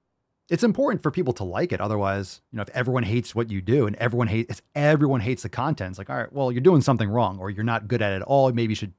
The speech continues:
try changing things." But for every person, for every bunch of people, the more that people like your content, obviously, the more people are gonna hate it.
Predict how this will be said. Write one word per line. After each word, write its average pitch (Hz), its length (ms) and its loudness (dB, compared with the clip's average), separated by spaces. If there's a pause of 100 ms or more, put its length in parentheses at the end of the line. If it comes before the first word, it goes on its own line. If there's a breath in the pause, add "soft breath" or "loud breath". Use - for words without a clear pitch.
(160)
try 104 300 -4
changing 98 400 -4
things." - 260 -18 (580 soft breath)
But 110 260 -4
for 131 220 -2
every 151 260 2
person, 147 460 -4
for 117 120 -4
every 123 220 0
bunch 120 220 0
of 98 60 -8
people, 110 360 -4
the 107 100 -2
more 127 180 2
that 131 120 2
people 113 220 -2
like 135 220 0
your 123 80 2
content, 101 520 -4
obviously, 98 360 -8
the 107 120 -6
more 95 280 -6
people 131 280 -6
are 156 40 -4
gonna 180 180 -4
hate 214 200 -2
it. - 140 -4